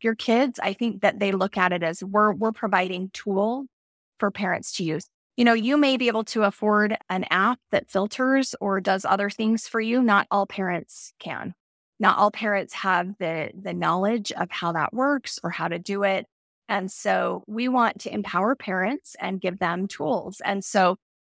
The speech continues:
social media companies needed to be reined in. And this was a way that Utah chose to do it. And so basically, this isn't government telling your kids what they can and can't do. This is government giving parents tools to make the decisions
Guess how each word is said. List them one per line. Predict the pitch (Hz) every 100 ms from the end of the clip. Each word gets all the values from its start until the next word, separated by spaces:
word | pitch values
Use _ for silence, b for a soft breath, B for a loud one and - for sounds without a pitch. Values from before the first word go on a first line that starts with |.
| _
social | - 240 220 247
media | 240 247
companies | 233 233 233 233 214 208
needed | 190 208 214
to | -
be | 214
reined | 208 214 254
in. | 214 190 262 - _ _ _ _
And | 208 190 180 175 185 - -
this | 196 214 196 -
was | 202
a | 196
way | 190 180
that | 180 - -
Utah | 190 208 - 196
chose | 185 - 170 - -
to |
do | 180 170
it. | 151 143
And | 190
so | - 208 196 - _ _ -
basically, | 208 285 392 - 415 311 254
this | 240 -
isn't | 349 359 226
government | 196 190 262 294 320
telling | - - 240 247 233
your | 208
kids | - 226 247
what | 254 -
they | 214
can | 208 202 196
and | 190
can't | 202 -
do. | 214 190
This | 202 208
is | 240
government | 226 208 214 208 190
giving | 196 190 185
parents | - 175 175 -
tools | - 202 202 226 277 - - _ _ -
to | 220
make | 202 -
the | 196
decisions | 185 - 185 - 160 170